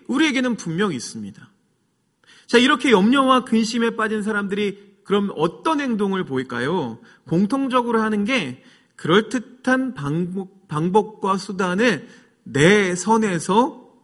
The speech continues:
행하게 됩니다. 이십 절 말씀 보면, 보니까 이렇게 나와요. "내가 내 앞에 보내는 예물로 형의 감정을 푼 후에 대면하면 형이 혹시 나를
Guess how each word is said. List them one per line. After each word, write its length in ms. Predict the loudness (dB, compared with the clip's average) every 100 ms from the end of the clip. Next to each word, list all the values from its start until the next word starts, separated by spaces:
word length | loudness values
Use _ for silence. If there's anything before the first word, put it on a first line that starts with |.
| _ _ _ _ -6
행하게 280 | -4 -2 -4
됩니다. 460 | -4 -8 -10 -16 -6
이십 260 | -6 -4
절 120 | -2 0
말씀 260 | 0 -2
보면, 320 | -4 -2 -4 -4
보니까 320 | -4 -4 -4
이렇게 320 | -4 -4 -2
나와요. 340 | -4 -4 -10 -16 _ _ _ _ _ _ _ _ _
"내가 260 | 4 6 6
내 120 | 4
앞에 240 | 4 2
보내는 400 | 2 2 2 0
예물로 640 | 0 0 0 0 -2 -4 -12 _
형의 360 | -2 0 0 -4
감정을 680 | -8 -6 -6 -4 -4 -4
푼 240 | -2 0 0
후에 640 | 2 2 2 2 -4 -14
대면하면 840 | -6 -2 0 0 0 0 0 -2 -6 -16 _
형이 280 | 0 2 2
혹시 280 | 0 -4
나를 580 | -2 2 4 2 -2 -18